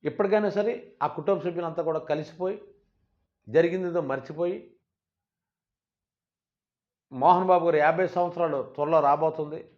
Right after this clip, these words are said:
ఆ ఫంక్షన్ ఘనంగా చేస్తే పాపం ఆయన పడే కష్టానికి ఒక గుర్తింపు వచ్చినట్టు అవుతుంది.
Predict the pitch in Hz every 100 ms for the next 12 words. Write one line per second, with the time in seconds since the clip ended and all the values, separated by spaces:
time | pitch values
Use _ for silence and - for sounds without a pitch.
0 | - 160 156 147 - 156 123 127 135 156
1 | 156 143 139 - 156 139 135 127 123 139
2 | 147 139 127 - 156 156 147 120 117 120
3 | 165 147 147 147 120 110 - 90 85